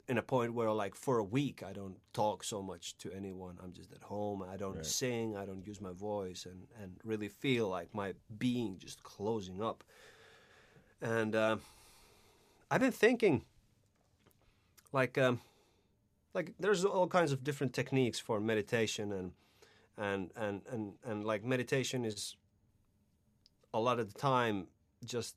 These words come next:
Speaker 1: kind of, you're just trying to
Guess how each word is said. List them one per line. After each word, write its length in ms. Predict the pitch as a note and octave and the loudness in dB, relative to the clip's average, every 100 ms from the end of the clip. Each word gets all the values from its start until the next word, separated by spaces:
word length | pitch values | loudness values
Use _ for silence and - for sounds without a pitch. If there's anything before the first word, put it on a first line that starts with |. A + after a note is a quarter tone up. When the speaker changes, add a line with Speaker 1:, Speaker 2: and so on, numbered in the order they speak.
| _ | _
Speaker 1:
kind 200 | - A#2 | -6 -2
of, 100 | G#2+ - - _ _ _ _ _ - | -4 -8 -20 _ _ _ _ _ -8
you're 160 | A#2 | -4
just 240 | G#2+ B2+ - _ _ - | -2 -4 -8 _ _ -4
trying 300 | C#3 B2 | 0 0
to 100 | A#2 | -2